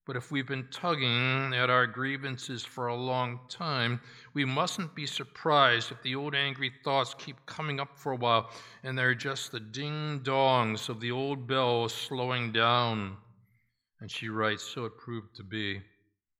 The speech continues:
There were a few more midnight reverberations, a couple of dings when the subject came up in my conversations. But the force, which was my willingness in this matter,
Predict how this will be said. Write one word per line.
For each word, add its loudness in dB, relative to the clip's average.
There -4
were 0
a 0
few -6
more 6
midnight 2
reverberations, -2
a -8
couple -2
of -8
dings 2
when -2
the 0
subject -4
came -2
up 0
in -6
my 2
conversations. -6
But -10
the -2
force, 2
which -6
was 4
my 8
willingness 0
in -4
this -6
matter, 6